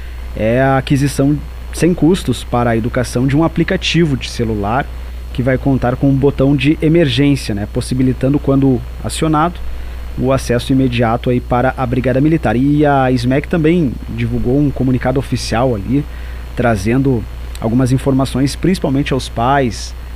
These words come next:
aos responsáveis também por crianças e adolescentes que estão, ah, matriculados na, na rede municipal. Mas isso vale também para a rede estadual, vale para a rede particular, que também estão tomando as suas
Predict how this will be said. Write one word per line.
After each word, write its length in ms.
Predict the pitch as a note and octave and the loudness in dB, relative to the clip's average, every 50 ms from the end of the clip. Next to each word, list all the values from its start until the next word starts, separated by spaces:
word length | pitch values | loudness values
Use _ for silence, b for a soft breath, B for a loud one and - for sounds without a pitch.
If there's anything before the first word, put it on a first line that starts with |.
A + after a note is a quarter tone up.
| - - - | -10 -10 -6
aos 500 | - G#2 A2 A#2 B2 A#2 G#2+ - - - - - | -4 -2 0 0 0 0 -2 -4 -6 -8 -8 -6
responsáveis 800 | - B2+ A#2+ - - A#2+ A2+ - - A#2+ C#3+ D#3 C3+ A#2+ G#2+ - | -2 -2 -2 -2 -2 -4 -4 -2 0 2 2 2 2 0 -2 -4
também 240 | - G#2 G#2+ A#2+ B2 | -4 -2 -2 -2 0
por 160 | - C#3+ C3 | 0 -2 -2
crianças 420 | - - B2+ B2 B2 C3 B2+ - - | 0 0 0 2 2 0 -2 -2 -2
e 20 | C3+ | -2
adolescentes 560 | B2 B2+ B2+ C3 C3+ - - B2 C3 C3+ - | 0 0 0 0 0 0 -2 -2 -2 -2 -2
que 100 | - D#3+ | -2 -4
estão, 320 | D3 - - C3+ C3+ C#3+ - B B B B B B B B | -2 0 0 0 0 0 -2 B B B B B B B B
ah, 120 | B - - - | B -6 -4 -2
matriculados 680 | C3+ C#3 C3+ - C#3 C3+ - D3 C3 B2 - A#2+ A#2 | 0 0 0 0 -2 -2 0 2 2 2 0 0 0
na, 280 | C3 C3+ C3 B2+ B2 B2 | 0 0 2 2 2 0
na 100 | B2 A#2+ | 0 2
rede 200 | A#2+ C3 A#2+ B2+ | 2 2 2 2
municipal. 540 | C3 C3+ C#3 C#3+ - - D#3+ - A#2 G#2 G#2+ | 2 2 2 2 0 -2 -4 -2 0 0 2
Mas 160 | C#3 D3 C#3 | 2 2 0
isso 180 | G3+ - - | 0 0 0
vale 220 | A3+ G3 F#3+ G3+ G#3 | 0 2 2 2 2
também 260 | - D#3+ B2+ B2+ C#3+ | 2 2 2 2 2
para 220 | D3+ - B2+ B2 | 2 2 2 2
a 20 | A#2 | 2
rede 180 | A2+ A#2+ A#2 | 0 0 -2
estadual, 420 | - - A#2 G2+ F2+ G2+ A#2 C3 B2 | -4 -4 -4 -4 -2 0 0 0 0
vale 220 | G#2+ A2 A2 A#2 | 0 0 0 0
para 220 | - - A#2 A#2 A2+ | 0 0 0 0 0
a 40 | |
rede 180 | G#2+ A2 A2+ - | 0 0 -2 -2
particular, 500 | - A#2+ A2+ G#2+ - - - A#2+ A#2 C3 | -4 -4 -4 -4 -4 -4 -2 0 0 0
que 80 | - - | 0 0
também 280 | - E3 C#3+ C#3+ D#3 | 0 2 4 4 4
estão 300 | E3 D#3 - - C#3+ C#3+ | 2 2 0 -2 0 0
tomando 320 | C#3 D#3 C3 B2 B2+ B2+ C3+ | 2 2 2 2 2 2 2
as 80 | C3 | 0
suas 300 | - - C3 B2+ - - | 0 0 -2 -2 -2 -4